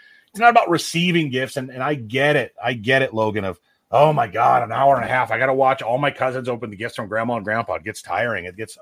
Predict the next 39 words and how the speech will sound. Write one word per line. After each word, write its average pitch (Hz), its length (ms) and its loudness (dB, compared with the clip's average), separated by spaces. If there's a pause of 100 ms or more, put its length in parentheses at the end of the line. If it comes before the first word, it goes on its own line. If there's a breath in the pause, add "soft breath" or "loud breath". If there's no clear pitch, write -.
it 95 100 -16
gets 104 180 -12
long 110 380 -2
and 85 80 -18
blah, 95 180 -8
blah, 95 140 -12
blah." 113 240 -6 (380)
Yeah, 170 200 2
it 156 180 -4
does. 156 500 0 (800 soft breath)
But 160 480 2 (500)
have 143 220 0
you 165 220 -6
ever 147 340 -4
given 135 300 -8
a 127 60 -8
gift 120 280 -10
to 117 100 -10
somebody 101 440 -6
and, 98 140 -10
oh 123 140 -2
my 131 160 0
God, 113 340 2
have 90 200 -12
been 104 160 -8
so 127 440 -6 (180)
more, 120 400 -2
much 120 260 -6
more 120 180 -4
giddy 92 600 -8 (240)
about 101 280 -4
giving 139 320 -2
that 147 260 2
gift 98 560 -6 (220)
and 104 120 -8
seeing 165 300 -4
them 156 220 -2
open 151 340 0
it 95 240 -10